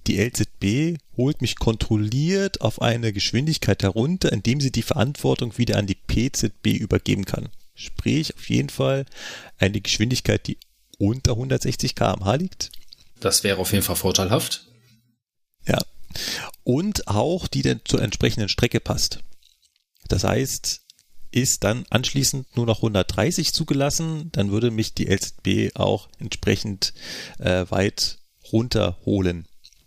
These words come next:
Speaker 1: Sie ist oft, und das ist auch abhängig von der ein-,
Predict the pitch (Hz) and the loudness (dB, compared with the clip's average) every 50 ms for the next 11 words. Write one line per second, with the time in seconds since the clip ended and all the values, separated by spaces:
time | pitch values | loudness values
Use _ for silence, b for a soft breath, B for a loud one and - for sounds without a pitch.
0 | - - - - - - - - - _ - - - - - - 127 131 123 - | -20 -18 -12 -10 -10 -10 -10 -14 -20 _ -20 -14 -6 -2 0 2 2 2 2 0
1 | - - 123 160 - - - - 110 104 117 107 104 98 - - - - - - | 2 2 2 2 2 0 -2 -2 0 2 2 2 2 0 -2 -2 -4 -6 -10 -4
2 | - 123 - - - 127 123 120 123 127 123 - - - - - - 104 92 90 | 0 0 2 2 2 0 0 2 2 0 0 0 -4 -6 -6 -2 -2 -2 0 2
3 | - 90 95 104 131 - - - - - 104 107 107 107 | 2 2 2 0 -2 -6 -8 -12 -8 -2 0 0 2 2